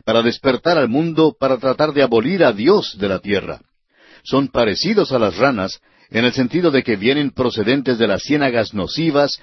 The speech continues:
pestilentes del universo, y realizan su tarea en las naciones con su demostración vociferante, hasta que establecen a todos los reyes y los ejércitos de toda la tierra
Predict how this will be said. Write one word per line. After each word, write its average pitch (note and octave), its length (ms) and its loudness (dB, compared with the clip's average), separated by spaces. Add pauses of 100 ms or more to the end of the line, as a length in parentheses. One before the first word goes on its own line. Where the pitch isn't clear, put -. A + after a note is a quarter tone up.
(140)
pestilentes A2 840 0
del F#2 100 -2
universo, B2 600 0 (500)
y A#2+ 120 2
realizan D#3 500 2
su C#3 140 -6
tarea C3 340 2
en C#3 60 0
las B2 180 0
naciones C#3+ 480 0 (140)
con B2+ 180 4
su C3 120 0
demostración A#2+ 680 0
vociferante, A#2+ 840 0 (400)
hasta G#2 300 -2
que A2+ 80 -4
establecen C3 520 0
a A2 100 2
todos E3 460 2
los G2+ 180 -4
reyes C#3+ 480 0 (140)
y G#2+ 100 -2
los G#2+ 200 2
ejércitos B2 600 -2
de F#2+ 120 -4
toda E3 320 2
la G#2+ 120 -2
tierra C3+ 440 0